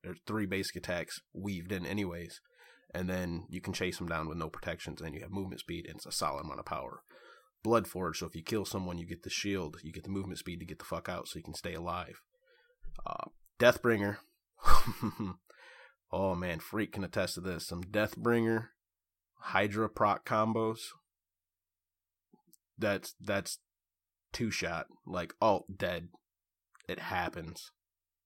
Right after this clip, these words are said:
That's really good, but it is a late game item. You got your Titan's Bane. Those are always good. You got Crusher is moderate on him.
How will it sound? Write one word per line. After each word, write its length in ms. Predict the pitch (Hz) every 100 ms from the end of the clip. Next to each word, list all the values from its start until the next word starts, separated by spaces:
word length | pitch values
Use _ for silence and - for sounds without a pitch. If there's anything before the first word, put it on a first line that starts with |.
| -
That's 220 | 92 -
really 260 | 98 85
good, 220 | 87 82 -
but 140 | 87
it 100 | 92
is 120 | 92
a 80 | 87
late 280 | 90 90 -
game 220 | 87 -
item. 340 | 87 85 87 - - - _ _ _ -
You 100 | 90
got 200 | 80 -
your 60 |
Titan's 440 | - 107 98 95 90
Bane. 340 | 85 82 85
Those 240 | 87 92 85
are 100 | 87
always 260 | 82 -
good. 320 | - 82 80 80
You 80 | 82
got 220 | 82 - - _ _ _ _ _ _
Crusher 640 | - - 117 120 - 120 113
is 300 | 104 92 -
moderate 720 | 101 98 101 110 117 127 - -
on 240 | 113 113
him. 340 | 117 127 143